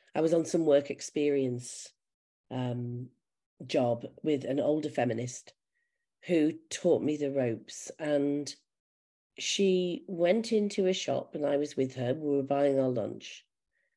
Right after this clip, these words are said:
and she bought some either sanitary towels or tampons.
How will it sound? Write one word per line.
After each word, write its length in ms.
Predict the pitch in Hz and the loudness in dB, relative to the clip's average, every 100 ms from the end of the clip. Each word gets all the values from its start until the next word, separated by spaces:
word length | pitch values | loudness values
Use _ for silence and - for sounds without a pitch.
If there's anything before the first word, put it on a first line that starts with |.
| - | -10
and 100 | 190 | -2
she 140 | 185 | -2
bought 340 | 180 143 127 - | 2 4 4 2
some 400 | - 117 123 131 - _ _ | -4 -2 -2 -6 -10 _ _
either 180 | 135 139 | -6 -4
sanitary 440 | - 220 190 185 | 2 2 2 0
towels 400 | - 160 151 143 | -2 -2 -2 0
or 220 | 135 131 131 | 0 0 -2
tampons. 680 | 139 123 120 110 110 - | -4 -4 -4 -8 -10 -16